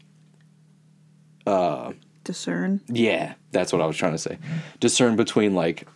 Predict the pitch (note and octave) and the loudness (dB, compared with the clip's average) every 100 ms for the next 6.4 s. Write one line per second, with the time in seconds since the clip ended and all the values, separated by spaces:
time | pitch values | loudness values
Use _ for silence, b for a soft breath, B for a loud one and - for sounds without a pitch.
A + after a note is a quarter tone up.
0 | - - - C#3+ C#3+ D3 B2+ - - G#2 | -4 0 4 4 6 6 4 2 2 2
1 | A2+ A#2 G#2 G#2 F#2+ E2+ E2+ F2 - G2+ | 4 2 4 4 4 2 2 2 2 0
2 | F2+ E2 F#2 F2 E2+ D#2+ F2+ F#2 E2+ F2 | 2 0 0 0 0 0 2 2 2 2
3 | F#2+ - A2 A2+ B2+ A3+ G3+ G3 F#2+ G#2 | 2 2 2 2 2 4 4 4 4 4
4 | G2 G2+ F#2 F2 F2 F#2+ E2 F2 D#2+ D#2+ | 2 0 2 2 2 0 0 0 -2 -4
5 | F2+ D#2+ D#2 D#2 E2 F#2 G2 A2+ G#2+ - | -2 -2 -2 -2 0 0 2 2 2 0
6 | G#2+ G#2+ G2+ | 0 2 0